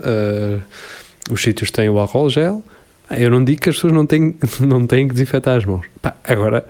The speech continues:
há pessoas que servem em restaurantes, em... Pá,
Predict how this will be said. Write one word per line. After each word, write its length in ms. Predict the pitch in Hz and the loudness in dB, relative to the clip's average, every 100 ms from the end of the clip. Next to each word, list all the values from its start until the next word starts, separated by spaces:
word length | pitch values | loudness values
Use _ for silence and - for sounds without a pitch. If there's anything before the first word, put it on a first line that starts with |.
| - _ _ _ _ _ _ _ _ _ _ | -14 _ _ _ _ _ _ _ _ _ _
há 100 | - | -4
pessoas 400 | 151 - 113 104 | -4 -2 -2 -2
que 120 | - - | -4 -4
servem 720 | - 110 90 92 90 92 98 - _ - - - | 0 0 0 -2 -4 -4 -8 -12 _ -20 -14 -6
em 160 | 107 | -4
restaurantes, 920 | 95 90 - - 87 87 110 - - - | -4 -6 -6 -4 -2 -2 -2 -4 -8 -6
em... 360 | 95 90 98 - - - - - _ _ _ _ _ | -6 -4 -6 -10 -18 -20 -20 -20 _ _ _ _ _
Pá, 200 | - 120 | -4 -4